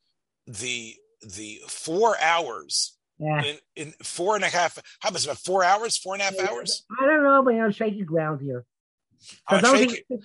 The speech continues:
Speaker 1: I'm on
Speaker 2: too
Speaker 1: shaky ground. Every,
Speaker 2: Yeah.
Speaker 1: look, uh,
Speaker 2: Don't take it to the Zman Chol Hamoed. It's too much time. Give me a break.
Speaker 1: Look, I, all I'm saying is I think
Speaker 2: Do not
Speaker 1: that
Speaker 2: go to Zman Chol Hamoed. Would you not go
Speaker 1: No.
Speaker 2: to the, you know,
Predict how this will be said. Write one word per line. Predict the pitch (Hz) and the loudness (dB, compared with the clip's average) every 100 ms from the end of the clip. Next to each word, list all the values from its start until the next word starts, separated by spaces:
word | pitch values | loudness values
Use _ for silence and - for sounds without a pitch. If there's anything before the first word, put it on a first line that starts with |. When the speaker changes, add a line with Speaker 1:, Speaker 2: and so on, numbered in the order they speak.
| 226 | -2
Speaker 1:
I'm | 214 202 | 0 4
on | |
Speaker 2:
too | 214 214 | 6 6
Speaker 1:
shaky | 247 226 | 2 -2
ground. | 160 180 233 254 190 202 - _ _ | -4 0 2 2 0 -4 -16 _ _
Every, | 226 240 262 | -4 -2 2
Speaker 2:
Yeah. | 175 | 2
Speaker 1:
look, | 208 180 - _ _ | 2 -8 -18 _ _
uh, | - | -2
Speaker 2:
Don't | 240 233 | 2 4
take | 285 220 | 4 4
it | 254 | 0
to | 233 | -2
the | 208 | -4
Zman | 214 214 | 0 -2
Chol | 202 202 | 2 0
Hamoed. | 190 156 139 | 2 -2 -4
It's | 127 | -8
too | - | -8
much | 160 135 | -8 -8
time. | 120 104 _ _ _ _ _ _ _ | -12 -18 _ _ _ _ _ _ _
Give | 220 | -2
me | 214 | 0
a | |
break. | - 98 95 _ _ _ - _ _ _ _ _ _ _ _ _ _ _ _ | 0 -4 -6 _ _ _ -20 _ _ _ _ _ _ _ _ _ _ _ _
Speaker 1:
Look, | 92 _ _ - | -20 _ _ -8
I, | 104 - | -8 -4
all | 110 131 127 | -4 -4 -6
I'm | 110 | -6
saying | - 110 104 | -6 -6 -10
is | 95 92 | -10 -10
I | 92 | -10
think | 95 - 110 | -12 -14 -14
Speaker 2:
Do | 135 175 | -4 2
not | 196 214 | 2 2
Speaker 1:
that | |
Speaker 2:
go | 214 | 4
to | 214 | 4
Zman | 196 196 214 202 | 6 4 4 4
Chol | 202 | 4
Hamoed. | 196 208 202 | 6 6 4
Would | 190 143 | 4 0
you | 175 | 0
not | 190 185 | 0 4
go | |
Speaker 1:
No. | 185 | 2
Speaker 2:
to | |
the, | 180 170 165 _ _ _ _ | 4 0 -4 _ _ _ _
you | 175 175 | 2 4
know, | 180 180 | 4 -2